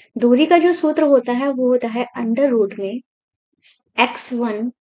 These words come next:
माइनस एक्स टू का होल स्क्वायर प्लस ब्रैकेट में वाई वन माइनस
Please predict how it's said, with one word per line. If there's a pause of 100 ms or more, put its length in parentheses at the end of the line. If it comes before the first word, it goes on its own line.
(560)
माइनस (480)
एक्स
टू
का (500)
होल
स्क्वायर (760)
प्लस (540)
ब्रैकेट
में (680)
वाई
वन
माइनस